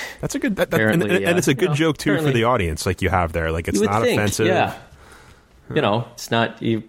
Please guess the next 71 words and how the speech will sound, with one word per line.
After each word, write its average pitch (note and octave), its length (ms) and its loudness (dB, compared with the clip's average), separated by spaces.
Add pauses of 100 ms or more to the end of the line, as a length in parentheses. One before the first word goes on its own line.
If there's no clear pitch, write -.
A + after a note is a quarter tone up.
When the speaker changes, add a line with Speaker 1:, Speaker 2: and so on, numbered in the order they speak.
Speaker 1:
but, G2+ 300 0
uh, F#2 220 2
yeah, E2 360 0
I, E2+ 120 0 (120)
I'm E3 140 0
just F#3 160 -2
gonna, D3 140 0
I'm C3 120 0
gonna D#3 140 0
assume B2 420 0
all F#2+ 160 0
my G2 140 0
stuff - 400 -2
just F#2+ 180 -2
got E2 200 0
vetoed E2+ 500 -4
by D#2+ 100 -2
the D#2 100 -2
N D2+ 80 -2
H D2 140 -4
L C#2+ 100 -2
'cause E2 140 -6
it E2 60 0
was D2 120 -2
too - 280 -2
Speaker 2:
Yeah. F2 180 0
Speaker 1:
edgy. E2 140 -4
Speaker 2:
Oh, F#2 100 4
man, E2+ 220 0
we F#2 80 0
can't C3 200 -2
Speaker 1:
Just F2+ 200 -2
Speaker 2:
have, F#2 80 -8
we A2+ 60 0
Speaker 1:
they - 60 -6
Speaker 2:
can't D3 140 0
have A2 60 0
Speaker 1:
could G#2 60 0
Speaker 2:
one G#2 60 0
of F#2+ 100 -2
our F2 100 2
best F#2 280 -2
players F#2+ 280 0
reaching F2+ 180 0
Speaker 1:
strap G2+ 320 0
Speaker 2:
into F#2+ 220 2
Speaker 1:
in, F#2 40 0
guys. E2 400 0
Speaker 2:
urinals. D#2+ 120 -4
Speaker 1:
I'm E2+ 40 -8
gonna, E2 260 -6 (360)
yeah, A2 240 0
we C3+ 80 0
wouldn't, C#3+ 220 2 (120)
we B2 120 2
wouldn't C3+ 180 2
want A2 160 0
people, G#2+ 220 2
we A#2+ 80 4
wouldn't B2 140 2
want F#2+ 160 -2
Chris - 220 0
Pronger G#2 340 0
to F2 60 2
look D#2+ 240 -6
bad. E2 300 -6 (960)
We G2+ 80 -4
wouldn't G2+ 220 -2
want F#2 160 0
people F#2 240 -2
to, D#2 100 -2